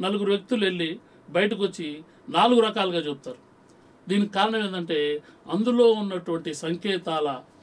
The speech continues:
వివరణ, వాళ్ళు, వాళ్ళు ఇచ్చుకున్నటువంటి తీరు అనివార్యంగా దాని యొక్క influence ఉంటుంది. అందుకే హెరాక్లిటస్ అనే ఒక, ఆ, కవి, విమర్శకుడు,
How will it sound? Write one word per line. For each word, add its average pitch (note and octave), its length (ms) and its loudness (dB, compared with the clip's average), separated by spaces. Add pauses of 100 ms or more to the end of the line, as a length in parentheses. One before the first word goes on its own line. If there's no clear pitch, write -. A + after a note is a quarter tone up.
(280)
వివరణ, F3+ 560 2 (180)
వాళ్ళు, D#3+ 280 -2
వాళ్ళు D3+ 180 -2
ఇచ్చుకున్నటువంటి D3 720 -6 (100)
తీరు D#3+ 440 -2 (360)
అనివార్యంగా D#3 840 -2 (340)
దాని D3+ 240 -6
యొక్క C#3+ 460 -4 (260)
influence D3 500 -6
ఉంటుంది. - 540 -10 (1600)
అందుకే G#3+ 560 4 (320)
హెరాక్లిటస్ B3 600 2
అనే F#3 440 -2 (760)
ఒక, E3 160 -4
ఆ, D3+ 1400 -4 (100)
కవి, F3+ 480 2 (800)
విమర్శకుడు, E3 800 -2